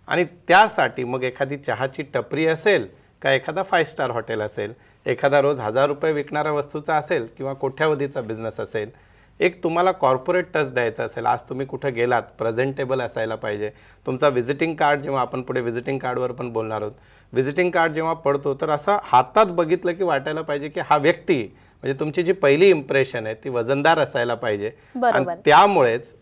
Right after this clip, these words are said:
Speaker 1: प्रेझेंटेशनचा जो पार्ट आहे तो लोगो करत असतो.
Speaker 2: नक्कीच सर, प्रेझेंटेशन हे फार महत्त्वाचंच असतं, म्हणजे कुठचाही मग ते फील्ड का असेना, मग ते मीडिया असो किंवा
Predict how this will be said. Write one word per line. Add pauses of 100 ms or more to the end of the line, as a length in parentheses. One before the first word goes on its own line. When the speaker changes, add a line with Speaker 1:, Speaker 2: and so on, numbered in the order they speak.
Speaker 1:
प्रेझेंटेशनचा
जो
पार्ट
आहे
तो
लोगो
करत
असतो. (640)
Speaker 2:
नक्कीच
सर,
प्रेझेंटेशन
हे
फार
महत्त्वाचंच
असतं,
म्हणजे
कुठचाही
मग
ते
फील्ड
का
असेना, (380)
मग
ते
मीडिया
असो
किंवा